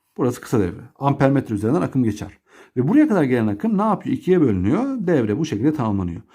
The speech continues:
O halde diyorum ki altı ile üç birbirine paralel olduğuna göre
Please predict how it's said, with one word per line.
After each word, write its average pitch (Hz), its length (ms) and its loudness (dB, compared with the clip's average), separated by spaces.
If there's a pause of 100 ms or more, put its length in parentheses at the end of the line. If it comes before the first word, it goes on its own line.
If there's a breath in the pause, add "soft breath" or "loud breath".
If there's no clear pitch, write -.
(260 soft breath)
O 127 120 -2
halde 170 160 4
diyorum 233 220 2
ki - 140 -6
altı 135 380 -2
ile 202 160 2
üç 117 180 -4
birbirine 123 440 0
paralel 117 320 0
olduğuna 101 440 0
göre 131 500 -2